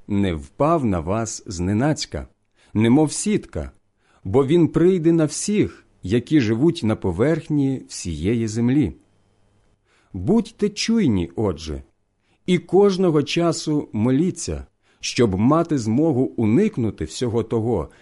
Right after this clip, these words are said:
що має збутися, і стати перед чоловічим сином.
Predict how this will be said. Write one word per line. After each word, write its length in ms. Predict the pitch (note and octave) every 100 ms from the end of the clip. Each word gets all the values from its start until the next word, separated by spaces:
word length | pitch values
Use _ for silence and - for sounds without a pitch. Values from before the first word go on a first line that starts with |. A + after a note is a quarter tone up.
| -
що 280 | - D#3 C#3
має 300 | C#3+ B2+ A2+
збутися, 720 | G#2+ B2+ C3+ E2+ - D2+ C#2 _ _ _ _ -
і 140 | F2+
стати 680 | - - C3 E3+ E3+ E2+ C#2+ _ _ - _
перед 500 | G2+ D3+ F3+ E3 E3+
чоловічим 840 | - A2+ F#2 D2+ A2+ - C3 A2+ G2+ -
сином. 560 | - C3 C#3 E2 C2+